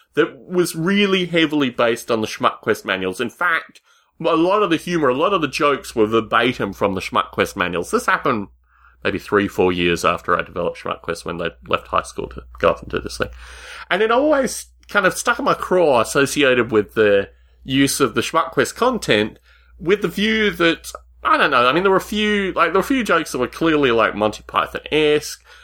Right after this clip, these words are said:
There was a lot of elements to Schmuck Quest and the manuals, but it always struck me as strange that these guys who'd so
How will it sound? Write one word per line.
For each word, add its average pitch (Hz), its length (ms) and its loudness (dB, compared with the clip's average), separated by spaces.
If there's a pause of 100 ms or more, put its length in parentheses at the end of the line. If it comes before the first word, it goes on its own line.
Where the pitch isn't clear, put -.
There 240 120 0
was 247 100 2
a 269 40 4
lot 254 200 2
of 139 100 0
elements 147 600 2
to 131 260 2
Schmuck - 420 -2
Quest - 460 0
and 98 120 4
the 95 60 4
manuals, 104 720 2 (540)
but 226 320 2
it 220 140 2
always 262 220 2
struck - 260 0
me 170 100 0
as 151 120 2
strange 151 560 2
that - 120 -16
these 123 180 0
guys 117 380 2
who'd 104 300 0
so 120 380 2